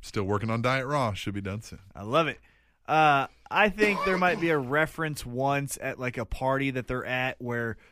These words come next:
Speaker 2: Triple H is walking by. "Hey, man, love your work that you did with that client, blah, blah, blah."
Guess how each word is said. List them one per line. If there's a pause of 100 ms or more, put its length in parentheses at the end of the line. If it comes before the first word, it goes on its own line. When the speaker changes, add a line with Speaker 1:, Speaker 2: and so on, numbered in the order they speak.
(120)
Speaker 2:
Triple
H
is
walking
by. (240)
"Hey,
man, (280)
love
your
work
that
you
did
with
that
client,
blah,
blah,
blah."